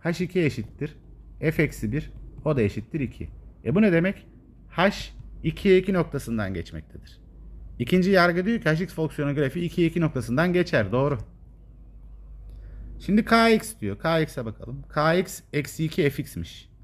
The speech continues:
E, ben eksi bir'i bildiğim için F eksi bir oluşturmak için eksi bir yazıyorum buradan. K eksi bir eşittir eksi iki çarpı ikiden eksi dört geliyor. E, bu da K X'in eksi bire eksi dört noktasından geçtiğini anlatıyor bana.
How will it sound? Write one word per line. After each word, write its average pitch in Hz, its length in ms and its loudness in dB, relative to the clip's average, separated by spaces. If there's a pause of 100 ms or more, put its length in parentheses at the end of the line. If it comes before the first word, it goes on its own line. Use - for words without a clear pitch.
(460)
E, 127 60 0
ben 180 180 4
eksi 208 340 2
bir'i 202 180 2
bildiğim 135 300 2
için 190 260 0
F 180 100 2
eksi 165 260 -2
bir 156 60 2
oluşturmak 113 440 0
için 180 100 -4
eksi 165 300 0
bir 165 60 2
yazıyorum 101 480 0
buradan. 120 280 -6 (580)
K 190 280 4
eksi 165 340 0
bir 131 240 -8 (560)
eşittir 156 540 -2 (540)
eksi 175 380 2
iki 185 200 0
çarpı 131 380 4
ikiden 139 520 -2
eksi 147 360 -4
dört 143 240 0
geliyor. 101 340 -4 (720)
E, 170 80 2
bu 190 100 4
da 156 240 2 (480)
K 165 280 4
X'in 160 380 -2 (160)
eksi 147 360 -4
bire 170 120 2
eksi 139 340 -2
dört 185 240 4
noktasından 92 600 -4
geçtiğini 82 380 -8
anlatıyor 78 440 -12
bana. - 180 -16